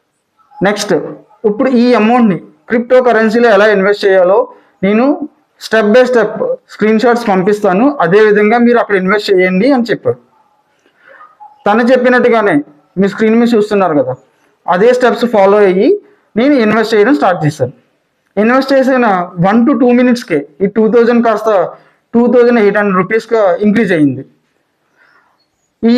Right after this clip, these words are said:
ఇంక్రీజ్ అయిన టూ థౌజండ్ ఎయిట్ హండ్రెడ్ రూపీస్ వ్యాలెట్ స్క్రీన్ షాట్‌ని టీచర్కి సెండ్ చేస్తే టీచర్ కన్ఫర్మ్ చేసుకుని,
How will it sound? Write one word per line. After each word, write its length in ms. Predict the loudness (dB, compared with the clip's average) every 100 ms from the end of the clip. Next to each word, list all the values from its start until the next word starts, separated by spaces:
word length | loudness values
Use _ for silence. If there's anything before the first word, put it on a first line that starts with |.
| 2
ఇంక్రీజ్ 240 | 2 2 2
అయిన 160 | 0
టూ 180 | 0 0
థౌజండ్ 300 | 2 2 2
ఎయిట్ 160 | 0 -2
హండ్రెడ్ 200 | -4 -4
రూపీస్ 320 | -4 -6 -10 -4
వ్యాలెట్ 320 | 0 2 0
స్క్రీన్ 300 | -2 -2 -2
షాట్‌ని 380 | 0 -2 -2 -2
టీచర్కి 460 | -2 -2 0 0 0
సెండ్ 320 | -2 0 0
చేస్తే 460 | -2 -2 -2 -2 -8 _ _ _ _ _ _ _ _ -2
టీచర్ 600 | 0 0 0 -4 -8 -4
కన్ఫర్మ్ 420 | -2 2 2 2
చేసుకుని, 500 | 0 0 0 0 -2